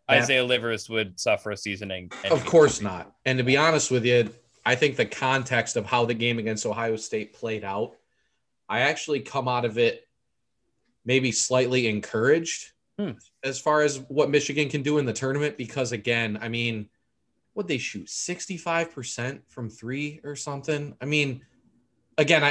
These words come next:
Speaker 1: I, I say this saying that I was worried about Ohio, if you're Michigan, to be worried about Ohio State for that exact reason, where Washington can just,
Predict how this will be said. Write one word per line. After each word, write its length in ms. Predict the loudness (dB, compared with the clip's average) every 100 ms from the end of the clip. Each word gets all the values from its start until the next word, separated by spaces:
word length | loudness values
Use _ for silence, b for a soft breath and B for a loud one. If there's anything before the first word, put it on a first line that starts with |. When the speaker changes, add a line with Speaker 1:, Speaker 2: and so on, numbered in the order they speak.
| 2
Speaker 1:
I, 260 | 2 0 -2 -2
I 60 |
say 260 | 0 4 8
this 240 | 8 6
saying 380 | 6 8 8 6
that 100 | 6
I 140 | 6 6
was 200 | 2 2
worried 360 | 6 8 8
about 180 | 8 6
Ohio, 240 | 6 6 4
if 160 | 2
you're 120 | 2
Michigan, 320 | 2 2 0 0
to 40 |
be 120 | 0
worried 220 | 2 2
about 140 | 4 4
Ohio 220 | 4 2
State 300 | 2 0 -2
for 120 | -2
that 120 | 0 0
exact 460 | 0 2 0 0
reason, 480 | -2 -2 -2 -4 -6 -16 _ _ _ _ _
where 180 | -2 0
Washington 600 | 4 4 4 -2 -4 -6
can 140 | -6
just, 460 | -4 -4 -4 -8